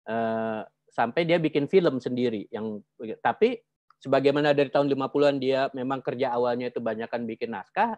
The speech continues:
eh, sebelumnya dia banyak bikin, eh, skenario dan sebagainya kan. Nah, di film yang dia tangani sendiri ini,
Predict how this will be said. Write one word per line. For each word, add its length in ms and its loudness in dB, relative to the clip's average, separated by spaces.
eh, 300 -4
sebelumnya 400 -6
dia 100 -4
banyak 240 -4
bikin, 400 -8
eh, 80 -8
skenario 480 -2
dan 160 -2
sebagainya 480 -4
kan. 220 -10
Nah, 240 -2
di 160 -4
film 400 0
yang 180 -2
dia 220 2
tangani 400 -2
sendiri 500 -6
ini, 160 -8